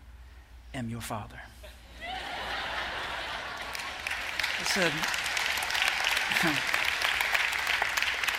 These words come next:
"I'm your dad.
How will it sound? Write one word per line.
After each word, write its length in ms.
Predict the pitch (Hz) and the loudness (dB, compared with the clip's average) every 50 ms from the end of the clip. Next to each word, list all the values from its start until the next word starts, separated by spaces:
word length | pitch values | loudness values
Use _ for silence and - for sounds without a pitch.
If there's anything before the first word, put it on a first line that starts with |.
| - - - - - - - - - - - - - - - - - - - - - - - - - - - - - - - | 0 0 0 0 0 0 -2 -2 -4 -4 -4 -2 -4 -4 -4 -6 -6 -8 -8 -8 -10 -10 -10 -12 -12 -14 -14 -16 -14 -6 4
"I'm 200 | - 214 240 233 | 6 6 8 8
your 100 | 214 175 | 6 6
dad. 380 | 151 175 202 220 185 143 120 | 8 8 10 10 8 6 4